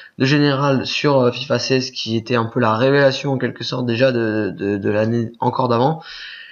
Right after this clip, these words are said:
Et cette fois, j'ai décidé encore le up à quatre-vingt-quatre plus trois parce qu'il a fait une très très bonne saison, Dybala. Il a eu quelques soucis d'adaptation au début du championnat, euh, il a eu du mal à lancer la machine, mais ensuite il s'est vraiment, il s'est, il a été le, un peu le,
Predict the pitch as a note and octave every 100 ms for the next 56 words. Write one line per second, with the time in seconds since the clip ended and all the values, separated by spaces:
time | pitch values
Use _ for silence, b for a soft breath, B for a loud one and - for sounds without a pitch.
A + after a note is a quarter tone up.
0 | B - D#3+ D#3 D#3 B2+ D#3 C3+ C3 C3+
1 | C3+ C3 C3 E3 D#3 C3+ C#3 C#3 B2+ C3+
2 | C3+ C3 B2 C3+ A#2+ C#3+ - C3 B2+ A#2
3 | - A#2+ B2 B2+ - D3+ D3+ C#3+ C3+ C3
4 | C#3 C3+ B2 B2+ B2+ C3+ B B B B
5 | B - B2+ D3+ E3 E3 D#3+ F#3 D#3+ E3
6 | E3+ E3 E3 D3+ D3+ C#3+ C3+ D#3+ D#3 C3
7 | C#3 D3+ B2+ C3 B2+ C3+ C#3 D3+ C3+ A#2
8 | A2+ A2+ A2 A2 A#2 A#2+ C3+ D3+ C3 B2+
9 | C3 B2 A#2 D#3 D#3+ B2+ C3+ D3+ C#3+ A#2
10 | A#2 A2+ B2+ C3+ C3 B2 - B B B
11 | B B B B2 - C3+ B2+ B2 B2 A#2+
12 | A#2+ A#2+ A#2+ C#3+ C#3 B2 A#2 A2+ G#2+ G2
13 | - - - C3 A2+ G#2+ G#2 F#2+ E2+